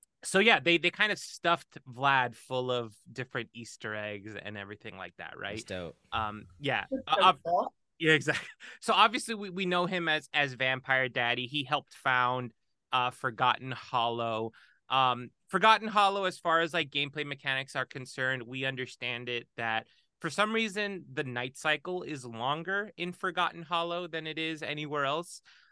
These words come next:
Speaker 1: Um, we don't, I mean, they don't really have a reason for that except for the obvious, like, "Hey, you're a vampire, so you can comfortably live in Forgotten Hollow where you won't, you know, get destroyed by the sun."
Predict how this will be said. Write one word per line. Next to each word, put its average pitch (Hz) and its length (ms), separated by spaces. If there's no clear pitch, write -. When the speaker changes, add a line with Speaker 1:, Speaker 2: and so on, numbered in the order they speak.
Speaker 1:
Um, 135 400
we 147 140
don't, 156 260
I 151 140
mean, 139 180
they 147 80
don't 160 160
really 160 160
have 151 120
a 131 40
reason 135 280
for 147 140
that 135 160
except 127 320
for 143 80
the 123 140
obvious, 123 340
like, 127 160
"Hey, 254 120
you're 190 180
a 185 40
vampire, 170 580
so - 140
you 120 60
can 139 180
comfortably 170 540
live 170 340
in 143 120
Forgotten 147 420
Hollow 131 400
where 107 140
you 107 220
won't, 139 240
you 139 120
know, 135 100
get 143 180
destroyed 143 340
by 143 120
the 143 100
sun." 135 300